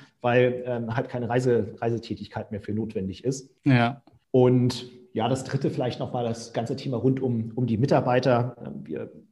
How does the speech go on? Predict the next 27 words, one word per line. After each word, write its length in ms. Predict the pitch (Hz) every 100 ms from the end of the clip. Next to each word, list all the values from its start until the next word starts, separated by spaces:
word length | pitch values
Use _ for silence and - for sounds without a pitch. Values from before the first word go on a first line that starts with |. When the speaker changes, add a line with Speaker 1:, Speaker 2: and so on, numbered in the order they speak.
| _
Speaker 1:
waren 240 | - 120 117
halt 120 | 120
irgendwie 220 | 117 127
seit, 240 | 127 110 -
seit 240 | 123 -
Anfang 340 | 127 127 123
März 360 | 120 123 123 -
komplett 320 | 123 107 101
im 140 | 123 110
Homeoffice, 680 | 139 143 143 131 131 - -
ähm, 180 | 117 117
im 120 | 117
Sommer 300 | 107 127 127
dann 220 | 117 113
teilweise 500 | - 147 156 135 135
Speaker 2:
Mhm. 120 | 135
Speaker 1:
im 60 | 123
Homeoffice 540 | 143 135 131 131 123
und 140 | - 120
dann 120 | 117
ab 240 | 117 - - -
Herbst 360 | - 127 131 -
wieder, 280 | 127 120 113
wieder 160 | 160
komplett 380 | 139 - 127 143
im 120 | 127
Homeoffice. 420 | 120 131 127 131